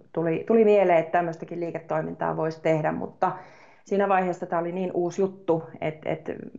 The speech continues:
aina kun mä rupesin ihmiselle kertomaan, että mä haluaisin tämmöistä työtä tehdä, niin mulle vaan sit sanottiin, että höpö, höpö, että mene vaan palkkatöihin, että se on paljon luotettavampaa. Ja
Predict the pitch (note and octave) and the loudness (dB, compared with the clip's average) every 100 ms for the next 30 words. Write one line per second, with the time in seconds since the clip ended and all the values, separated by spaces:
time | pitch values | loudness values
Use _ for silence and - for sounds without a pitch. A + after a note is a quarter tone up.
0 | - - G#2 E3+ E3 E3+ E3+ F3 F3 G3+ | -8 -2 0 2 2 0 0 -2 -2 0
1 | G3 F3+ E3+ A3 G#3 G3+ D#3 D3 D#3 D#3+ | 0 0 0 4 4 2 -4 -6 -4 0
2 | D#3+ E3 E3 D#3+ F3+ F3 E3+ F3 D#3 D#3+ | 2 2 -2 -2 -2 -2 -4 -6 -6 -2
3 | F#3+ F3 D#3+ - - - - _ _ - | 2 2 2 0 -4 -20 -20 _ _ -12
4 | D#3+ E3 D#3+ E3 E3+ E3+ E3+ D#3+ D#3 - | -4 0 0 -2 -4 -4 -2 0 -2 -4
5 | E3+ E3+ E3+ F3 G3 F#3 E3+ E3 D#3 D3+ | -4 -2 0 0 2 2 2 0 0 -2
6 | - D#3 D#3 E3 D#3+ D#3+ D#3 D#3+ D#3 D3 | -2 -2 2 2 2 0 0 0 -4 -4
7 | E3 F3 D#3 E3+ D3+ D3+ D#3 D#3 D#3 D#3+ | -2 -4 -6 -8 -6 0 0 2 2 0
8 | - E3 - F#3+ - - F#3 | -4 -8 -8 -8 -6 -4 -4